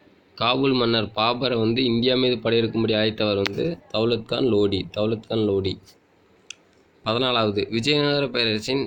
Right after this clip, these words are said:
புகழ்மிக்க அரசர் டேஸ் ஆவார். விஜயநகர பேரரசின் புகழ்மிக்க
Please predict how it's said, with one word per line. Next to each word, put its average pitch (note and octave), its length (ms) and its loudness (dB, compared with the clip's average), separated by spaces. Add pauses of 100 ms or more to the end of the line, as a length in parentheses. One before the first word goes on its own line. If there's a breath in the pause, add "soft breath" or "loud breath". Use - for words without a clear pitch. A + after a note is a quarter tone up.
புகழ்மிக்க C3 520 0
அரசர் A#2+ 360 -6
டேஸ் A2+ 260 -2
ஆவார். G2 400 -2 (340)
விஜயநகர B2+ 500 0
பேரரசின் A2+ 560 -2
புகழ்மிக்க A#2+ 420 -2